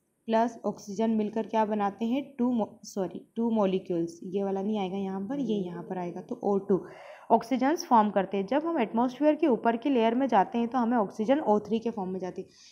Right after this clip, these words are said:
जैसे कि ये हमारा एटमॉस्फेयर है, इसके ऊपर वाली मतलब हायर लेयर में अगर हम जाते हैं तो हमको ओ थ्री मतलब ओजोन फॉर्म होती है। इस ओ थ्री को हम क्या बोलते हैं? ओजोन। और ये जो ओजोन्स होती है हमारी पॉइजनस का काम करती है। ओजोन क्या करती है हमारे लिए?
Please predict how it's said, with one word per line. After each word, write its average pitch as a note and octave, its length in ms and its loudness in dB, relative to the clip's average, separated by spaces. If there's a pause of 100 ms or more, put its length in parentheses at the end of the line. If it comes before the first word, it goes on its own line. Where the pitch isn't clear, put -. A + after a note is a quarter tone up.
(120)
जैसे A#3 260 2
कि B3 140 -2
ये A3+ 160 0
हमारा G#3+ 340 0
एटमॉस्फेयर G3 640 -2
है, G#3 100 -6 (180)
इसके G#3+ 240 -4
ऊपर A3+ 300 0
वाली A3+ 220 0
मतलब A3+ 280 -4
हायर F#3 240 -2
लेयर G#3+ 320 0
में A#3 120 0
अगर A3 140 -2
हम A3+ 140 -2
जाते G3 300 -4
हैं G#3 60 -6
तो A3+ 80 -4
हमको A3 320 0 (360)
ओ A3+ 120 8
थ्री A3+ 200 2
मतलब A#3 400 2
ओजोन B3+ 320 6
फॉर्म A3 220 4
होती G3 320 -2
है। G3 80 0 (100)
इस A#3+ 100 0
ओ A3 140 2
थ्री A3 180 -2
को A#3 100 -4
हम A3+ 140 0
क्या A3+ 140 2
बोलते G#3+ 300 -4
हैं? D4+ 220 -4
ओजोन। G3 400 0 (640)
और B3 120 8
ये C4+ 140 6
जो D4 120 4 (100)
ओजोन्स A3+ 420 4
होती A#3 320 4
है A#3 80 6
हमारी G#3+ 500 6 (520)
पॉइजनस A#3 500 4
का D4 100 2
काम A3 240 4
करती G3 280 0
है। G#3 60 0
ओजोन G#3+ 320 2
क्या B3+ 120 2
करती A#3+ 280 0
है A#3 60 4
हमारे G3+ 340 2
लिए? F#3+ 240 2